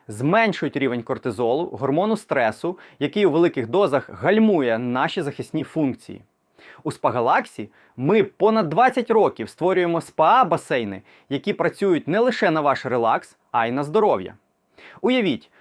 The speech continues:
ви насолоджуєтесь вечором у теплій воді, а ваш організм у цей час готує броню проти бактерій та вірусів.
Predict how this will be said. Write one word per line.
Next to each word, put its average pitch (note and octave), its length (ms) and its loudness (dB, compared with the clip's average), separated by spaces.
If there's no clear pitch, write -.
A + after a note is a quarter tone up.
ви C#3+ 280 0
насолоджуєтесь G#3 760 0
вечором D3 560 0
у D3+ 100 0
теплій F3 480 0
воді, B2+ 440 -2
а B2+ 200 2
ваш E3+ 240 0
організм E3+ 520 -2
у C#3 100 -6
цей A#3 240 -2
час B2+ 420 -2
готує E3+ 360 2
броню D3 400 0
проти D#3 260 -2
бактерій D#3 580 -2
та G#3 180 0
вірусів. A#2+ 520 -4